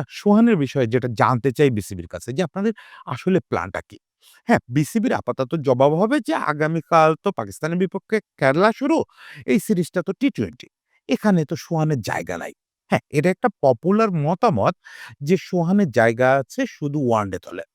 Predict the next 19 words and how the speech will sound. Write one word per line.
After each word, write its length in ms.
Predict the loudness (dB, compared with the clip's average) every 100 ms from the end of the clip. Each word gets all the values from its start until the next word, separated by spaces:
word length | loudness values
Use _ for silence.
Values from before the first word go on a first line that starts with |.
| _ _ _ -4
আমিও 380 | -2 2 2 2
বিশ্বাস 360 | 0 -4 -10 -6
করি 220 | -6 -4 -8 -14 _
টেস্টে 600 | 4 4 2 -16 -8 -4 0
এখন 300 | 2 0 0 2
আর 100 | 2
সোহানের 400 | 0 -6 -4 -4
জায়গা 260 | -6 -6 -14
নাই। 140 | -16 _ _ _ _
একটা 240 | -6 -4 -6
সময় 280 | -2 -2 -2
ছিল, 320 | -6 -4 -2 0 -2 -6 _ _
সেই 200 | -2 0
সময় 280 | 0 0 0
যদি 180 | 0 -2
প্রপার 420 | -2 -2 2 0
নার্সিং 440 | 0 -4 -6 -6 -6 0
করা 200 | 2 2 0
যেত 320 | -4 -4 -4